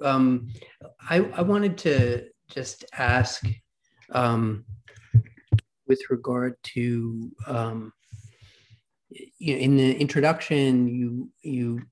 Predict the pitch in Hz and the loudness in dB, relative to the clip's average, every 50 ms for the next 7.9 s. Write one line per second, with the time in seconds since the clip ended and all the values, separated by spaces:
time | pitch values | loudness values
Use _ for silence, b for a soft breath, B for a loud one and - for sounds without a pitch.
0 | _ - - - 139 127 123 - 135 120 123 117 117 123 113 - - - - 131 | _ -14 -8 -4 -4 -4 -2 -2 0 0 0 0 0 -2 -4 -6 -10 -14 -12 -12
1 | 120 - _ _ _ _ _ _ _ _ - - 156 113 110 - _ - - - | -12 -12 _ _ _ _ _ _ _ _ -10 -8 -8 -8 -8 -10 _ -20 -20 -20
2 | _ _ _ _ _ b b b b b - 139 127 123 117 120 120 117 113 110 | _ _ _ _ _ b b b b b 2 4 4 4 4 4 4 4 4 2
3 | 107 - - 127 120 117 - - - 147 139 - 165 139 139 135 139 - 143 131 | 0 -2 -2 -4 -4 -4 -4 -2 -2 -2 0 2 4 4 4 4 2 0 -4 -4
4 | - - 147 131 120 120 - 131 120 117 - 127 117 117 113 110 107 - - - | -2 0 2 2 2 2 0 -2 -4 -4 -4 -4 -4 -4 -4 -6 -8 -14 -20 -20
5 | _ - 120 113 113 113 113 113 113 113 113 - - _ _ _ _ _ _ _ | _ -10 -6 -4 -4 -2 -2 -4 -4 -8 -10 -16 -20 _ _ _ _ _ _ _
6 | _ _ _ _ _ - - 120 117 117 113 113 110 107 107 101 98 - - - | _ _ _ _ _ -8 -4 -2 0 0 0 0 -2 -4 -4 -6 -6 -8 -12 -18
7 | _ _ _ _ _ _ _ _ _ - - 127 117 110 110 110 101 | _ _ _ _ _ _ _ _ _ -12 -6 -4 -4 -4 -4 -6 -8